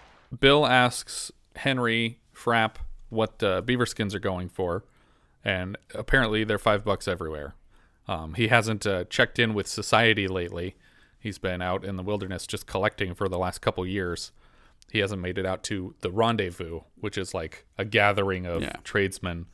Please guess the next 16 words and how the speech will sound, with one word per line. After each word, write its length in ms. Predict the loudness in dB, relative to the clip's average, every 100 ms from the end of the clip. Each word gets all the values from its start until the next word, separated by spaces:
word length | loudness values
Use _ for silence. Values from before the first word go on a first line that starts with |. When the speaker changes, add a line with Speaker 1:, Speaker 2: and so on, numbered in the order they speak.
| -6
Speaker 2:
Well, 120 | 8 10
and 80 |
I 40 | 12
have 180 | 10 8
to 60 |
say, 340 | 8 10 10 10
uh, 320 | 6 4 4
my 160 | 4 2
experience 440 | 2 2 4 4
with 140 | 0 2
Red 240 | 4 4
Dead 200 | 4 4
Redemption 480 | 4 4 2 0 -2
two, 320 | 2 2 2
beaver 280 | 4 4 4
furs, 480 | 2 2 2 0